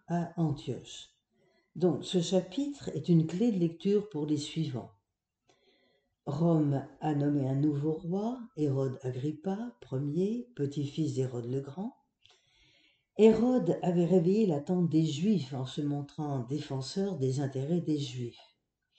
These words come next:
Mais en fait, écoutons chapitre douze, verset un, à cette époque-là, le roi Hérode entreprit de mettre à mal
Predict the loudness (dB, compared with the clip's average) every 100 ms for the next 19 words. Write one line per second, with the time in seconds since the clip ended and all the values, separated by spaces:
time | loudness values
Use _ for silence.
0 | -20 _ _ _ _ -4 -4 -2 -4 -4
1 | -4 -4 -4 -6 -6 -6 -4 -4 -2 -2
2 | -2 -6 -14 -10 -8 -8 -10 -6 -4 2
3 | 2 2 -2 -10 -8 -10 -8 -6 -4 -6
4 | -12 _ _ _ _ _ _ 0 0 2
5 | 2 4 0 2 0 2 4 4 4 0
6 | -2 2 2 2 2 2 0 0 -2 -4
7 | -4 -2 0 0 2 0 -2 -4 -2 0
8 | 0 -2 -4